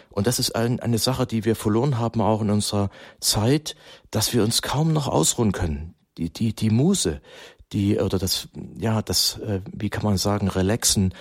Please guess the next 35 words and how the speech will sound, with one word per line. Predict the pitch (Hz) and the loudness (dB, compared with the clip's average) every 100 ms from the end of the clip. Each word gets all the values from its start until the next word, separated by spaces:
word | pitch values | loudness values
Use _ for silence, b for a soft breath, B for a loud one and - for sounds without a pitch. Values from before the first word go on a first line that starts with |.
| B B B | B B B
Ich | - - | -6 0
bin | 120 | 2
das | 110 | 2
erste | - 117 110 | 0 -4 -2
Mal | 110 107 104 | 0 2 2
in | 95 | 2
die, | 101 | 0
in | - 92 101 | -2 -2 0
die | - | 2
U | 117 | 4
S | 104 | 4
A | 87 117 | 2 0
gekommen | 101 - 120 127 | -2 0 2 2
und, | 110 107 | 2 2
und, | 98 104 - B B B - | 2 0 -2 B B B -2
äh, | 107 104 | 2 2
der | - 104 101 98 | 2 2 2 2
Franziskaner, | - 110 98 - 113 113 | 0 -2 0 -2 0 0
der | 104 | 0
damals, | 104 104 101 - - | 0 2 2 2 0
äh, | 95 | 0
der | 90 | 0
Hausoberer | 110 - 95 95 95 | 2 2 2 2 2
war, | 95 | 2
hat, | 107 - - | 0 -4 -4
das | 92 | -4
erste | - 135 - 107 | 0 0 2 2
Wort, | 123 - | 2 2
was | 110 107 | -2 -2
ich | 107 | -2
überhaupt | 98 98 117 - | -2 0 0 0
gelernt | - 101 131 - | 0 2 2 0
habe, | 110 - | -2 0
war | 104 104 b b _ 98 | 2 0 b b _ -2
„Relax, | 113 113 120 - - - | 0 2 0 0 0 0